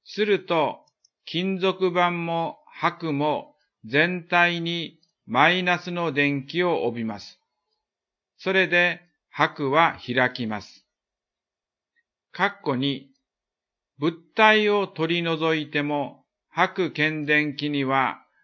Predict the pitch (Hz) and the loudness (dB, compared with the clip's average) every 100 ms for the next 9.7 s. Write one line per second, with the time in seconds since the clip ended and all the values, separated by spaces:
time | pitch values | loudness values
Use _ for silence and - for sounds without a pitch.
0 | _ - 123 165 190 185 180 185 175 170 | _ -2 2 4 2 0 -2 -4 -4 -4
1 | 139 143 143 139 135 135 143 - 127 - | 0 0 0 -4 -4 0 2 2 -2 -4
2 | 156 147 143 143 - 143 143 135 127 117 | -4 -2 -2 -4 0 0 0 -4 -6 -2
3 | 131 127 - _ _ _ _ _ - 185 | 0 0 -2 _ _ _ _ _ -2 0
4 | - 170 147 151 - 95 135 156 160 156 | 2 2 4 4 2 -4 0 4 6 4
5 | 143 147 143 139 135 113 - _ _ _ | 2 2 2 0 -2 -4 -10 _ _ _
6 | _ _ _ _ 135 143 160 151 135 123 | _ _ _ _ 0 2 4 4 2 -2
7 | 113 120 151 165 - _ _ _ _ _ | -6 0 0 0 -8 _ _ _ _ _
8 | _ _ _ _ _ _ _ _ _ - | _ _ _ _ _ _ _ _ _ -2
9 | 190 196 175 151 160 135 - | -2 -2 -4 0 2 2 -2